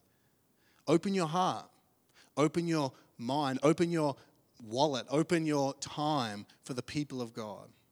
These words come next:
And you will experience true blessing.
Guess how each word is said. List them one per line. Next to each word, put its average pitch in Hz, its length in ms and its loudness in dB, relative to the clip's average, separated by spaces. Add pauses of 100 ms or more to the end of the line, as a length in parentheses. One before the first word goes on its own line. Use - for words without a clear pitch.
(340)
And 127 180 -4
you 190 80 0
will 247 140 -2
experience 120 880 -2 (760)
true 139 540 2 (720)
blessing. 110 460 -4